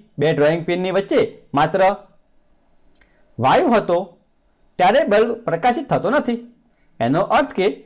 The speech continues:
વાયુ પણ વિદ્યુત અવાહક છે. વિદ્યુત સુવાહકો તથા વિદ્યુત અવાહકો આપણા માટે સમાન રીતે મહત્વના છે. સ્વિચ, વિદ્યુત પ્લગ,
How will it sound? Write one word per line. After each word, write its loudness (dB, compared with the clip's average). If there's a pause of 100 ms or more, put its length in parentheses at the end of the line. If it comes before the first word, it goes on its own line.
(140)
વાયુ 2
પણ 2 (180)
વિદ્યુત 0 (280)
અવાહક 4
છે. 0 (4000)
વિદ્યુત -2 (200)
સુવાહકો 2 (300)
તથા 0
વિદ્યુત -2 (180)
અવાહકો 0 (300)
આપણા 0
માટે 0 (120)
સમાન 0
રીતે 2
મહત્વના -2
છે. -2 (920)
સ્વિચ, -2 (340)
વિદ્યુત -4
પ્લગ, 4